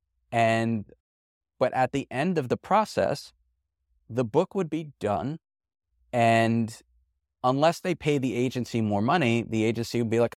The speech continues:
"Hey, good luck with the book. Good luck selling the book." And the c-, client would be like, "Wait a second. I don't know what to do with this. What am I supposed to do with this?" And so they'd be pulling on my pant leg, like, "Don't leave me. I don't know what to do with this."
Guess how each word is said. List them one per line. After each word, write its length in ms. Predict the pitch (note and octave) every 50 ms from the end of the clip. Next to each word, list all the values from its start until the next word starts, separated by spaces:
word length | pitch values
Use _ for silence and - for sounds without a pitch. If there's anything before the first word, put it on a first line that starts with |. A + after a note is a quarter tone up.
| - _
"Hey, 120 | - F#3 G3+
good 200 | E3 - C#3 D3+
luck 160 | F3 E3+ -
with 100 | - D3
the 80 | - - _
book. 220 | B3+ A3 - - _
Good 140 | - A#2+ C3
luck 140 | C#3 C3 -
selling 280 | - C#3 C3 B2+ B2
the 60 | B2
book." 240 | - - E2 - - - _ _ _ _ _ _ _ _ _ _ _ _ _
And 500 | C3 B2 B2 B2 B2 B2 B2 A#2+ A#2 - - _ -
the 220 | A2 A2 A#2 A2
c-, 240 | G2+ - - - - -
client 400 | - - D3 D#3+ G3 A3+ G3+ B2
would 120 | A#2 G#2+
be 100 | G2 A2+
like, 160 | A2+ A2 -
"Wait 200 | A2+ C3 G3 B3
a 60 | B3+
second. 320 | A3+ - A#2+ G#2 F2 - - -
I 140 | - A2+ C3
don't 160 | E3+ B3 A#3+
know 100 | C#3+ A2+
what 140 | G#2+ G2+ F#2+
to 60 | -
do 120 | F#2 F2+ F2
with 120 | F#2 F#2
this. 260 | - A2 C3+ - -
What 160 | A#2 A2+ C#3 E3
am 100 | F3 F#3
I 60 | F3
supposed 220 | - - C#3+ -
to 40 | C#3
do 160 | C3 E3+ G3+
with 120 | A3+ E3+ -
this?" 200 | - - - _ _ _ _ _ _ _ _ -
And 140 | B2+ B2+
so 100 | - - C3+
they'd 240 | D#3 F#3+ A3+ G3 C#3+
be 180 | C#3+ B2 - - _ _
pulling 260 | - - E3+ D#3 D3 C#3
on 80 | B2+
my 80 | A#2 A2
pant 340 | - - - E3+ F#3+ - -
leg, 180 | A#2 G#2+ G2+
like, 60 | G#2+ - _ _
"Don't 240 | - E3+ A#3 B3+ F3+
leave 280 | E3 F3+ A3+ C4 A#3+ F3+
me. 180 | C3 A2+ A2+
I 180 | E2+ B2 C#3+ F3+
don't 220 | G#3 A3 G#3 C3+
know 280 | C#3 C#3 D3 E3 F#3 F#3
what 260 | F3+ D#3 C#3 C#3 -
to 80 | - B2+
do 220 | A2+ - C3+ D#3+
with 180 | G3 G#3 - -
this." 300 | - E2+ - - - -